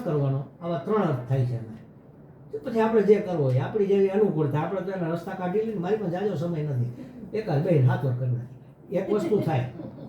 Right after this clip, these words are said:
એક વસ્તુ થાય. માની લો કે તમને એમ છે કે મારે કંઈક હવે થોડીક રક્ષણની કે કંઈક એવી જરૂર છે, કંઈક સંકટ આવે એમ છે કે આવી ગયું છે, હવે શું કરવું? તો,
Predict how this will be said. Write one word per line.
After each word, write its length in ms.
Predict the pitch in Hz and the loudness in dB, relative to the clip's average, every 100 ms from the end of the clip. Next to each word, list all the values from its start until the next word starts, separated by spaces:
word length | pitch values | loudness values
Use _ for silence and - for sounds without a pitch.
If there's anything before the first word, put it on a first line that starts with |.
| - | -8
એક 160 | 175 196 | -4 -2
વસ્તુ 260 | 170 - | -2 -4
થાય. 200 | 156 147 | -2 2
માની 240 | 131 180 208 | 2 2 2
લો 120 | 175 | 2
કે 100 | 170 | -2
તમને 500 | 156 151 160 156 196 - - - - - 190 | -4 -6 -4 -4 -6 -12 -20 -20 -20 -14 -6
એમ 160 | 165 | -4
છે 140 | 170 175 | -4 -2
કે 120 | 151 | 0
મારે 220 | 147 147 | 0 -2
કંઈક 200 | 156 147 | -2 -2
હવે 160 | 147 139 | 0 2
થોડીક 300 | 156 143 131 | 0 2 2
રક્ષણની 520 | 123 - 156 151 147 | 2 0 0 2 2
કે 100 | 143 | 0
કંઈક 240 | 147 139 | -2 0
એવી 160 | 147 135 | 0 4
જરૂર 320 | 135 147 139 | 4 4 2
છે, 160 | 156 151 | -2 -4
કંઈક 200 | 131 120 | -4 -2
સંકટ 380 | 135 139 123 | -2 -2 -4
આવે 220 | 131 143 147 | -2 -2 0
એમ 120 | 139 | 0
છે 120 | 143 | -2
કે 120 | 139 | -2
આવી 200 | 135 156 | -2 0
ગયું 260 | 143 143 127 | 2 2 2
છે, 60 | |
હવે 160 | 135 135 | 2 0
શું 220 | 123 160 | -4 -2
કરવું? 360 | 139 127 123 123 - - - - - | 2 4 4 2 -6 -18 -20 -20 -10
તો, 400 | - 165 160 165 | -4 0 0 -2